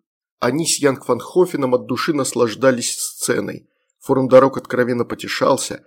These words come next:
сегодня он кому-то поднасрал, так что день прожит не зря. А Дегати с горечью понял, что один из самых счастливых дней его жизни полностью испорчен демонами.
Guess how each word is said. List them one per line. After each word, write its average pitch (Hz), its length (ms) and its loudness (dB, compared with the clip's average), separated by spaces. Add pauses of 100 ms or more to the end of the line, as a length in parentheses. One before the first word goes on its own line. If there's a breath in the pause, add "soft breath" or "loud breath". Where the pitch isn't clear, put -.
(180)
сегодня 120 460 -2
он 107 60 -4
кому-то 120 380 -4
поднасрал, 117 800 0 (200 loud breath)
так - 160 -2
что - 220 -6
день 151 360 -2
прожит 117 440 -4
не 120 100 -6
зря. 107 380 -4 (460)
А 117 100 -2
Дегати 147 340 4
с 131 100 -2
горечью 147 480 2
понял, 165 280 2
что - 180 -6
один 120 280 0
из - 100 -4
самых 151 300 0
счастливых 117 520 -4
дней 120 220 -6
его 104 180 -4
жизни 147 480 -2 (460 loud breath)
полностью 156 600 6
испорчен 113 680 -6
демонами. 90 600 -6